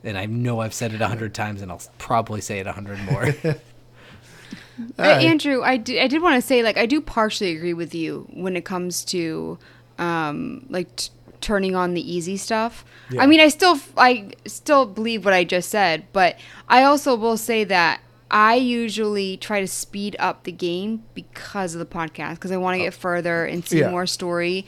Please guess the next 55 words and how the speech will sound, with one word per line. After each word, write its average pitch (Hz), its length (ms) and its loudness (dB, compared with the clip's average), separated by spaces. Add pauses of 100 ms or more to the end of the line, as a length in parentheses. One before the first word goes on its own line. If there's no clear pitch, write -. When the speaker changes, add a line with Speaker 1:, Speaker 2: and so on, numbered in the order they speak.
(360)
Speaker 3:
But 247 100 4
if 247 80 0
I 277 100 4
was 294 140 2
just 294 220 -4
casually 208 580 -2
playing, 302 640 -2
I 226 120 0
wouldn't 190 400 -2
do 175 140 -2
it - 100 -4
as 165 280 -8
much. - 400 -12 (340)
But 202 120 0
I, 185 200 2
I 175 120 2
really 220 320 0
do 214 240 -6
feel 196 260 -8
like, 170 340 -8
um, 156 500 -8 (540)
every 392 140 2
once 453 220 2
in 277 60 2
a 262 40 2
while, 240 180 4
I 226 140 4
do 220 200 -2
make 202 220 0
it 202 140 -2
a - 20 -2
bit 165 380 -4
too 240 180 -6
easy. 247 600 -4 (340)
Like, 269 160 2
even, 339 220 4
like, 349 140 4
the 302 80 0
difficulties, 226 720 -2
uh, 220 100 -2
some 311 280 2
games 247 300 2
you 214 80 0
just 214 140 -2
don't 180 160 -4
know 190 180 -2
until 180 280 -6
you - 40 -10
play, 170 380 -2
and 175 120 -4
then 175 80 -4
I 170 120 -2
just 165 180 -8
kind 170 220 -8
of 160 300 -10